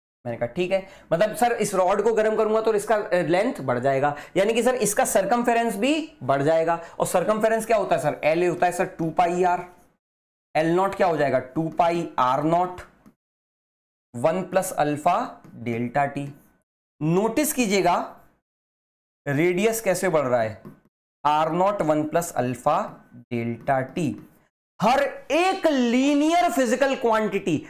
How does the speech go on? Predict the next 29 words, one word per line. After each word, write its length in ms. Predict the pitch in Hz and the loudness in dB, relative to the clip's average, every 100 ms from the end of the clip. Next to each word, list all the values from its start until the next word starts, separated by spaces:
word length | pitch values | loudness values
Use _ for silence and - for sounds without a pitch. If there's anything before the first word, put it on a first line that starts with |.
| - - | -16 -2
हर 180 | 196 208 | 0 0
एक 400 | 202 226 254 214 | 0 0 0 0
लीनियर 720 | 165 151 175 262 277 311 302 | 0 2 2 2 2 2 2
फिजिकल 380 | 226 196 214 196 | 0 0 0 0
क्वांटिटी 600 | 190 165 151 143 120 - _ _ _ _ _ - | 0 0 -2 -2 -4 -8 _ _ _ _ _ -4
सेम 260 | 214 226 | 0 2
बिल्कुल 240 | 214 208 208 | 2 2 2
वैसी 260 | 196 190 | 0 2
in-, 220 | 196 185 170 | 2 0 0
इंक्रीज 420 | 160 160 175 170 | 0 0 0 0
करती 220 | 151 190 | -2 -2
है 60 | 185 | -2
जैसे 180 | 170 | 0
लेंथ 240 | 170 143 143 | 0 0 0
बढ़ 200 | 127 110 | -2 -4
रही 180 | 107 107 | -4 -8
है। 140 | 107 - - | -10 -18 -2
मतलब 220 | 170 220 | 0 2
रेडियस 440 | 180 202 214 247 208 | 2 2 2 0 2
भी 80 | 220 | 2
देखो, 420 | 233 233 - - | 2 2 -2 0
रेडियस, 380 | 151 190 240 220 | 2 2 2 2
यहाँ 200 | 170 170 | 2 2
तो 60 | |
कोई 120 | 240 269 | 0 2
मटेरियल 460 | 240 233 233 277 | 2 2 2 2
भी 80 | 285 | 2
नहीं 200 | 277 247 | 2 0
है, 220 | 139 - | -2 -6